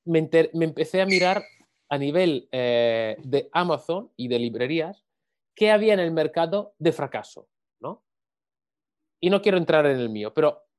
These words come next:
compré mucha literatura de fracaso, ¿vale? Pero todas eran catedráticos, personas que, consultores,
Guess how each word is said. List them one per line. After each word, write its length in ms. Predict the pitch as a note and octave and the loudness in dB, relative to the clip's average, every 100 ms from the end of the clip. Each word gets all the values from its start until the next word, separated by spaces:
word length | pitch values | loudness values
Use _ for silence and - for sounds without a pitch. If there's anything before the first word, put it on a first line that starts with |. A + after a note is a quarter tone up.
| _ _ - | _ _ -2
compré 280 | G#3+ G#3 A3+ | 0 2 2
mucha 280 | G#3+ G#3+ | 0 0
literatura 520 | F#3 E3 D#3 D3 D3+ C#3 | -2 0 0 0 0 -2
de 100 | C3 | -2
fracaso, 520 | A2+ G2 F#2+ - - _ | -8 -12 -16 -18 -20 _
¿vale? 280 | - B2+ D#3+ _ _ _ _ - | -8 -8 -8 _ _ _ _ -2
Pero 280 | F#3+ F#3 | 2 2
todas 440 | F#3 A#3 A#3 G#3 - | 4 4 2 -2 -2
eran 420 | E3 D3 A#2 A2 - _ _ _ _ - _ | 2 2 2 -4 -18 _ _ _ _ -20 _
catedráticos, 960 | - C3+ D3 F#3 G3 G3 F#3+ F#3+ F#3+ _ _ _ _ _ _ _ _ _ _ _ | -8 -2 0 2 0 -2 -4 -4 -6 _ _ _ _ _ _ _ _ _ _ _
personas 500 | D#3 - E3+ E3 D3+ | -4 0 0 0 -2
que, 600 | - D#3 D3+ D3 C#3+ - _ | 0 4 4 4 0 -4 _
consultores, 920 | - D3+ C#3+ C#3 F#3+ F#3 F3+ - - | -2 -2 -2 -2 0 0 -2 -10 -20